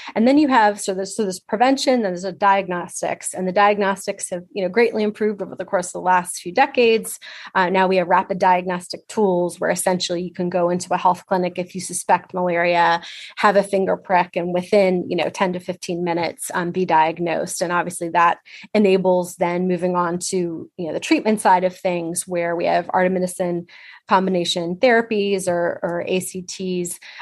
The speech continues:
um, which essentially allow, you know, if you're diagnosed, then you can quickly be treated and, and hopefully avert sort of a severe case of malaria.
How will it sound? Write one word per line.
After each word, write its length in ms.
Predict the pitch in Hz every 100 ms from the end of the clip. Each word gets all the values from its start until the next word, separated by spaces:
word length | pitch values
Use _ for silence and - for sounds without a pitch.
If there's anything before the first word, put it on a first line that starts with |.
| -
um, 360 | 185 170 165 - 190
which 180 | 185
essentially 960 | 180 - 185 185 170 180 165 165 160 - -
allow, 720 | 170 170 170 170 165 160 -
you 120 | 180
know, 160 | 160 - _ -
if 240 | - 175
you're 80 | 180
diagnosed, 680 | 185 175 170 175 170 180
then 140 | 175 170
you 100 | 165
can 160 | 175
quickly 320 | 175 175 170 170
be 160 | 151
treated 600 | 160 - 165 - - 135
and, 140 | 160 -
and 260 | 160 156 - -
hopefully 440 | 165 170 - 165 165
avert 440 | 170 165 156 -
sort 260 | - - 156
of 40 |
a 80 | 147
severe 420 | - 175 165 156
case 320 | 156 151 147
of 120 | 160 156
malaria. 580 | 156 156 156 156 151